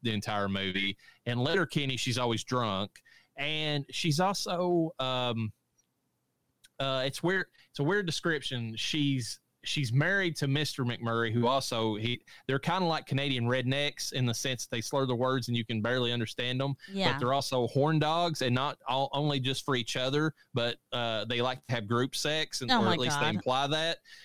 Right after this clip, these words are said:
Speaker 1: So she's, she's always talking about how wet she is, uh, in a very slurred Canadian accent.
Speaker 2: Good
Speaker 1: Like, that's
Speaker 2: Lord.
Speaker 1: uh, you, you have to see it. I mean, if you can look up a clip of Missus McMurray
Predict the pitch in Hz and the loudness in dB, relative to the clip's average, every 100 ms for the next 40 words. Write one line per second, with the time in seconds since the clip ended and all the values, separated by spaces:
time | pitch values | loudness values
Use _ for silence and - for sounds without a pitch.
0 | - - 156 135 120 - 143 120 - - | -12 -6 -2 0 0 0 0 0 -2 -2
1 | 151 131 156 156 147 - 139 139 135 117 | 0 2 2 2 -2 -2 -2 0 -2 0
2 | 127 117 123 117 120 120 - - 92 87 | 0 0 0 2 2 0 -4 -4 -2 -2
3 | 82 82 - - - - 104 120 117 107 | -4 -4 -6 -6 -8 -4 -4 -2 -2 -2
4 | 98 107 107 123 127 127 - 127 127 127 | -4 -8 -2 0 2 0 0 2 2 2
5 | 123 117 - - 147 131 131 127 123 120 | 0 -4 -14 -6 0 0 0 0 -2 -2
6 | 95 - 104 90 87 349 330 208 214 226 | -4 -4 -2 -2 -2 2 4 4 4 2
7 | 247 285 294 202 175 170 190 - _ _ | 4 4 6 4 2 -2 -4 -10 _ _
8 | - 147 147 151 147 135 156 147 143 - | -4 -2 2 2 2 0 0 -2 -4 -2
9 | 151 123 104 101 120 127 131 120 165 156 | -2 0 -2 -4 -2 -2 -2 0 0 2
10 | 147 151 165 - - 160 151 127 127 139 | 2 2 0 -4 0 0 2 0 -2 -2
11 | 139 131 135 143 143 131 110 104 | -4 -6 -6 -2 0 2 2 0